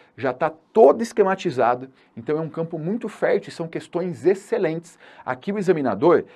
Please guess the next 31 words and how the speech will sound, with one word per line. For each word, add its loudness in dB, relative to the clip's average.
ele 0
pode 6
trabalhar 2
um 2
exemplo, -6
mas -6
ele -4
não -4
vai 2
fazer -2
um -2
exemplo -2
muito -4
complexo -2
para -2
não -2
dar 2
margem -2
para -4
recurso. -6
Só -8
que -4
é 0
importante 0
você -2
pegar 4
o -2
que 0
ele 2
tá -2
jogando, -2